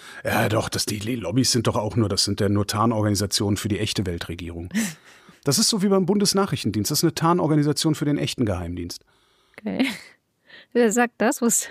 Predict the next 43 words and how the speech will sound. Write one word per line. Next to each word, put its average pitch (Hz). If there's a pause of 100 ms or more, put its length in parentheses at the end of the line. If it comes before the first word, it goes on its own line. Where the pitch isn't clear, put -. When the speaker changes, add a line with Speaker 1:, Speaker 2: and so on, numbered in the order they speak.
Speaker 2:
<laughs> -
das -
ist 403
auch 247
eine 208
Speaker 1:
Weiß 123
ich 131
Speaker 2:
lustige, 123
Speaker 1:
nicht, -
ich -
glaub, 123
Fefe 131
Speaker 2:
noch 127
nie 113
Speaker 1:
hat 113
das, 113
Speaker 2:
gehört. 214
Speaker 1:
glaub 110
ich, 104
mal 139
gesagt. 135
Speaker 2:
<laughs> - (2000)
Speaker 1:
Ähm, 151 (720)
es 165
geht 208
noch 143
weiter, 170
äh, -
mit 147
diesen 151
Teilmengen, 151
also 143
die 139
bauen 147
so 143
ein 131
bisschen 147
aufeinander 135
auf. 123
Ähm, 107
der 120
Knüller 214
ist, -